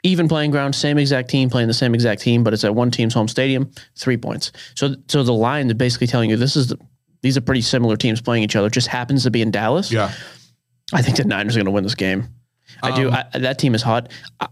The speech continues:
Speaker 1: I love the George Kittle rookie play. I, I think it's just a great buy. He's got some personality. We talked about him a few weeks ago.
Speaker 2: Yeah.
Speaker 1: I don't mind the Jimmy Garoppolo play either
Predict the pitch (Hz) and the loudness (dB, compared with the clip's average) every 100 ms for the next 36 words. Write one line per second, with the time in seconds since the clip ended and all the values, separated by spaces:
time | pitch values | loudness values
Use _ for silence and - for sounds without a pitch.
0 | - 135 120 131 123 127 123 123 120 - | -4 0 2 2 0 2 2 2 0 -2
1 | 127 127 120 123 160 151 165 208 - _ | 2 2 2 2 2 2 2 0 -4 _
2 | - - 123 120 123 120 131 120 117 117 | -8 -4 -4 0 0 2 0 0 0 -2
3 | 123 127 113 127 120 117 110 117 113 107 | 0 0 0 2 0 0 -2 -2 -2 0
4 | 120 135 123 120 117 123 123 117 123 123 | 0 0 0 0 0 2 2 2 0 0
5 | 160 170 175 190 101 90 - - _ _ | 2 2 2 2 -2 -4 -8 -20 _ _
6 | _ - 123 127 139 131 120 139 127 120 | _ -6 -2 0 2 2 2 2 2 2
7 | 113 156 120 120 113 117 131 113 120 | 2 2 0 2 2 2 2 2 -2